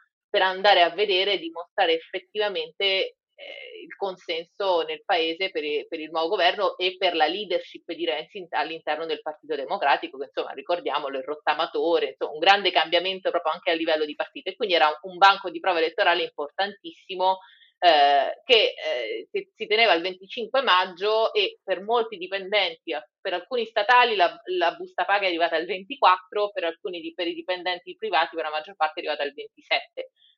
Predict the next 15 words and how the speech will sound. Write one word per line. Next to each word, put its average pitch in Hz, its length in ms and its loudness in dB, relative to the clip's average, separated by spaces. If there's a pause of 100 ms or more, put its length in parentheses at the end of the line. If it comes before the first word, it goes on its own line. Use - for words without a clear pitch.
Quindi 175 180 -10
diciamo 156 220 -2
gli 165 60 -4
ottanta 196 520 4
euro 190 300 6
sono 175 160 -4
arrivati 175 480 2
in 175 100 -14
mano 175 400 -4
proprio 175 480 -2 (340)
intorno 190 580 -4
ai 175 100 0
giorni 170 400 -4
delle 143 200 -8
elezioni. 143 640 -10